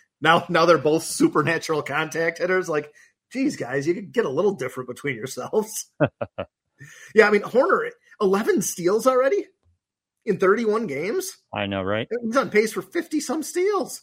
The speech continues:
Speaker 1: It's crazy. I, he has good speed, but I, I mean,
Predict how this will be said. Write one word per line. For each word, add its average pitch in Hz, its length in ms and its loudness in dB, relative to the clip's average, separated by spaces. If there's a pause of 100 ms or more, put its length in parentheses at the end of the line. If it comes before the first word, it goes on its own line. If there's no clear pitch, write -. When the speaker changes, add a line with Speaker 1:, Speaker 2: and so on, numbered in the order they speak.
(140)
Speaker 1:
It's 180 140 -10
crazy. 254 640 -4 (380)
I, 160 100 -6
he 254 260 -2
has 220 240 2
good 151 200 2
speed, 185 520 -4
but 117 260 -6
I, 110 560 -14
I 117 60 -14
mean, 98 220 -18